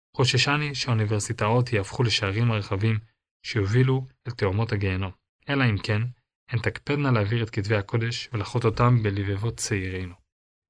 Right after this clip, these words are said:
אני מייעץ להורים לא לרשום את ילדיהם למוסד השכלה שבו כתבי הקודש אינם מהווים חוקות חיים.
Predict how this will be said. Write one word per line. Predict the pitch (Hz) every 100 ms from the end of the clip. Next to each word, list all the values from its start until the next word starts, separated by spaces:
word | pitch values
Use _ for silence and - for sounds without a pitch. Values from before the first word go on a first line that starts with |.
| _ _ -
אני | 123 143
מייעץ | 151 117 127 -
להורים | 107 107 120 113
לא | 131
לרשום | 139 131 123
את | -
ילדיהם | 104 110 117
למוסד | 101 98 113
השכלה | 107 - 101 104 123 _ _ _ -
שבו | - 110 123
כתבי | 123 107 127
הקודש | 107 - 127 123
אינם | 110 110 113
מהווים | 98 104 101
חוקות | - - 95 -
חיים. | 104 87